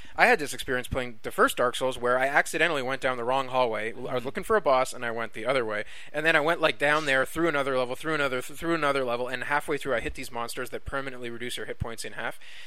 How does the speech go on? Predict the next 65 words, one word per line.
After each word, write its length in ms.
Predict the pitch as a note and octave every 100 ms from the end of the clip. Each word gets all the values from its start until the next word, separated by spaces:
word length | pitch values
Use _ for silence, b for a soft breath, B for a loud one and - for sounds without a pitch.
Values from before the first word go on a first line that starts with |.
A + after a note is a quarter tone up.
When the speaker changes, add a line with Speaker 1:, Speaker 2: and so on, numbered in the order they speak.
| B
Speaker 1:
until 280 | C3+ - D#3
you 100 | C3+
go 140 | C3+
back 240 | C3 A#2+ -
to, 100 | B2+
like, 160 | A2
this, 240 | - G#2+ -
this 200 | B2+ A2
healer 300 | C3+ B2+ A#2
guy 200 | G#2+ G#2+
way 160 | G#2+
at 80 | G#2
the 40 | -
start. 280 | A#2 F#2
So 180 | - B2
Speaker 2:
Yeah. 140 | B2 G#2 B -
Speaker 1:
I 120 | E3
ended 180 | A3+ A3
up 100 | D#3+
going, 360 | F3+ D#3+ C#3+ C#3
like, 320 | C3 A#2 -
playing 300 | A#3+ A3+ D3
for, 160 | C#3+
like, 200 | A2+ G#2 -
ten 280 | - E3 F#3+
hours 500 | D3 D3 A#2+ A2 G#2+
being 220 | C3+ B2+
like, 260 | A#2 A2 b b -
"I 120 | B2+
just 200 | B2+ -
went 160 | B2+ A#2
to 120 | B2
a 40 | A#2
dead 220 | A2 A2
end. 240 | G#2 F#2+ b -
There 140 | C3
is 100 | C3
no 140 | A#2+ A#2
way 140 | C3
to 60 | C#3
progress 360 | C#3 B2+ C3
from 140 | - G#2+
here. 220 | G#2+ G#2+
I 100 | A2+
now 140 | A2+ A#2
have 120 | A#2+
to 80 | -
turn 180 | - B2
around 260 | A#2+ A2+
and, 80 | A2 -
and 80 | -
travel 360 | C3 B2+ C3+
back 360 | B2 A#2+ A#2+ -
ten 220 | - B2
hours 300 | A#2+ B2 A#2+
worth 180 | A#2 A2+
of 120 | G#2
Speaker 2:
Yeah. 180 | D#3+ F3+
Speaker 1:
gameplay 200 | - A2
to 80 | A2+
get 220 | B2 A#2
back 240 | A2+ A2 -
to 80 |
the 80 | G2+
thing 200 | A#2 A#2